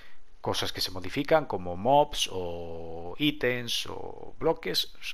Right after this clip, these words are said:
dentro del pack solo poder jugar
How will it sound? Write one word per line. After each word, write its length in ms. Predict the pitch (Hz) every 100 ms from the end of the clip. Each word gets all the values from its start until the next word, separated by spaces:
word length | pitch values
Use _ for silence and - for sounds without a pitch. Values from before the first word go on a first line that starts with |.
| - - - - - -
dentro 340 | 117 131 139 123
del 160 | 127
pack 300 | 120 170 - -
solo 540 | - - 156 147 135
poder 200 | 151 143
jugar 360 | - 123 135